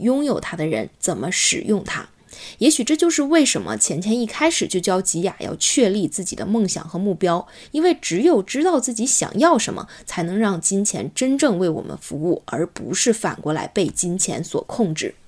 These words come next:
而且通过今天的讲述，我们也能感受到这本写于二十多年前的书里面提倡的很多的理念，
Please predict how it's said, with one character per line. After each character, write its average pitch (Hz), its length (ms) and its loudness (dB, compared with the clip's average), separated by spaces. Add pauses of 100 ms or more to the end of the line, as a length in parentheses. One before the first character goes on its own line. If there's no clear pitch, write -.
(760)
而 220 140 0
且 180 300 0
通 254 240 -4
过 254 160 2
今 254 160 -4
天 294 120 -4
的 285 80 -2
讲 196 240 -6
述， - 300 -4
我 160 80 -2
们 170 100 -2
也 262 120 0
能 233 120 2
感 226 220 -6
受 247 160 -2
到 202 220 -2 (240)
这 302 100 2
本 240 180 4
写 - 200 2
于 147 140 -2
二 277 220 -4
十 233 140 -6
多 233 100 -2
年 247 200 0
前 - 200 -6
的 214 140 2
书 190 240 -2
里 180 80 -2
面 104 240 -6
提 - 260 -8
倡 190 300 -4
的 135 140 -2 (100)
很 - 180 -4
多 175 140 -2
的 202 140 0
理 165 240 -6
念， 175 240 -2